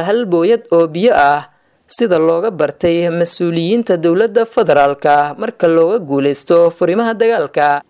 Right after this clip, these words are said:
Waxa uu xildhibaan ka eed iyo caro kala duldhacay madaxda dowladda federaalka, isagoo sheegay inay gabeen mas-uuliyaddii saarnayd, taas beddelkeedana ay ku mashquulsan yihiin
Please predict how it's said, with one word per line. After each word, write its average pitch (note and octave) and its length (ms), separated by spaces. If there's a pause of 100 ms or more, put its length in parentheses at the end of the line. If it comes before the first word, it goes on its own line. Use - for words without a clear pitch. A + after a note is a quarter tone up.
(140)
Waxa A3+ 280
uu E3 180
xildhibaan E3+ 540
ka A#3+ 160
eed G3 280
iyo E3+ 140
caro F#3 220
kala A#3 220
duldhacay C#3+ 760
madaxda A3+ 440
dowladda F3 500
federaalka, D3 840 (160)
isagoo A#3 480
sheegay D3 680
inay F3 300
gabeen D#3+ 560
mas-uuliyaddii F3+ 840
saarnayd, C#3+ 520 (280)
taas G3 380
beddelkeedana E3+ 800
ay F3 120
ku A#3 120
mashquulsan F3 640
yihiin A3+ 400